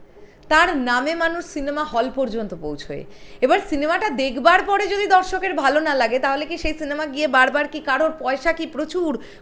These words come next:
উপচে উপচে পড়ছে যে গিয়ে গিয়ে দেখবে?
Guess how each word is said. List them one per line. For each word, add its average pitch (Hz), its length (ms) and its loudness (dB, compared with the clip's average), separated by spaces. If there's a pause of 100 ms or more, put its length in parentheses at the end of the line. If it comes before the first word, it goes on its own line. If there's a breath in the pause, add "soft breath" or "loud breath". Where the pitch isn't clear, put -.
উপচে 302 300 -2
উপচে 403 280 2
পড়ছে 403 520 0 (260)
যে 247 120 -4
গিয়ে 262 220 -4
গিয়ে 285 160 -2
দেখবে? 220 440 -2